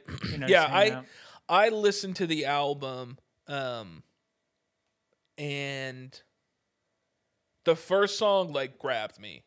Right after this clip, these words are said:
Speaker 1: I was like, "Oh, this is interesting." Like, the lyrics are really cool. Um, but then I listened to the rest of the album,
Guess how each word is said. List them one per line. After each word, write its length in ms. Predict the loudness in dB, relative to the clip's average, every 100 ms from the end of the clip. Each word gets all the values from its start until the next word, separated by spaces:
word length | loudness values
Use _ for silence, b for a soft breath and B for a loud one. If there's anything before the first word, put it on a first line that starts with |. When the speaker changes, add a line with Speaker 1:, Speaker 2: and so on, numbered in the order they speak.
| -6
Speaker 1:
I 100 | -2
was 160 | 0 0
like, 180 | -4 -2
"Oh, 220 | 2 2
this 240 | 2 -4 -6
is 120 | -8
interesting." 640 | -10 -10 -12 -12 -14 -10 -4
Like, 280 | -4 -2 -4
the 80 | -4
lyrics 420 | 0 0 0 -2
are 80 | -4
really 220 | -2 -4
cool. 560 | -6 -6 -2 -2 -2 B B B B B B -12
Um, 540 | -10 -8 -10 -12 -20 _ _
but 120 | -4
then 120 | 0 2
I 60 |
listened 320 | 2 0 -4
to 60 | -6
the 100 | -8
rest 360 | -4 -4 -4 -6
of 80 |
the 120 | -4 -2
album, 500 | -2 -2 -4 -6